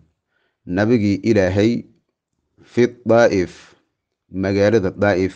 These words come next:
u soo ururiyay. Magaalada Daa'if iyo magaalada Makka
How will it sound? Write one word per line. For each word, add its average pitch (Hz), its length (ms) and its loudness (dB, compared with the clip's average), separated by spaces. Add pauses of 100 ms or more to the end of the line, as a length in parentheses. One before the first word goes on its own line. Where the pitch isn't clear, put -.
(380)
u 85 60 -16
soo - 160 -14
ururiyay. 80 520 -4 (1080)
Magaalada 120 480 2
Daa'if 123 420 2 (800)
iyo 113 140 0
magaalada 107 420 2
Makka 98 360 0